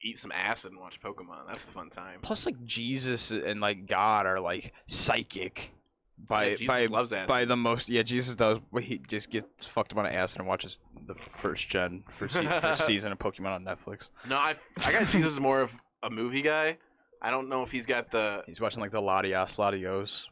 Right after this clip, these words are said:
Speaker 2: Pokemon.
Speaker 1: Yeah, I would
Speaker 2: Celebi.
Speaker 1: say he probably goes. He probably watches the first movie. He probably does two thousand three, and then he hits Forever and
Speaker 2: Watches
Speaker 1: Heroes.
Speaker 2: the remake, the Netflix
Speaker 1: I,
Speaker 2: remake.
Speaker 1: I think he probably did the remake. I'm guessing he saw Pokemon I Choose You. I'm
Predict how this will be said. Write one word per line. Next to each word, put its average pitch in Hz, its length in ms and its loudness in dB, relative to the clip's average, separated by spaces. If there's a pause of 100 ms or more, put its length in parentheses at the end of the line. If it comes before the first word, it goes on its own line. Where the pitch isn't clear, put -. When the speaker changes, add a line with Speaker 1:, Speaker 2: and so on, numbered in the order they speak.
(140)
Speaker 2:
Pokemon. 104 640 -4
Speaker 1:
Yeah, 156 260 4
I 135 160 4
would - 100 6
Speaker 2:
Celebi. 107 40 2
Speaker 1:
say 175 400 4
he 151 140 -6
probably 190 400 4
goes. 165 320 4 (200)
He 262 60 6
probably 285 260 4
watches 185 280 2
the - 60 -14
first 175 240 4
movie. 175 180 8
He 156 80 4
probably 156 300 6
does 156 180 4
two 175 140 -6
thousand 151 640 4
three, 147 440 4 (520)
and 123 100 0
then 139 80 6
he 147 80 4
hits 147 180 2
Forever 139 800 4 (340)
and 123 80 2
Speaker 2:
Watches 135 160 2
Speaker 1:
Heroes. 151 200 6
Speaker 2:
the - 60 4
remake, 151 460 6 (580)
the 120 100 4
Netflix 120 460 2
Speaker 1:
I, 127 40 4
Speaker 2:
remake. 123 320 4
Speaker 1:
I 143 60 2
think 175 200 0
he 214 80 0
probably 185 240 6
did 180 140 4
the 180 60 2
remake. 185 380 4
I'm 135 100 2
guessing 160 320 4
he 180 80 4
saw 175 220 6
Pokemon 170 380 4
I 165 120 4
Choose 151 340 -2
You. 165 280 4 (420)
I'm 143 500 4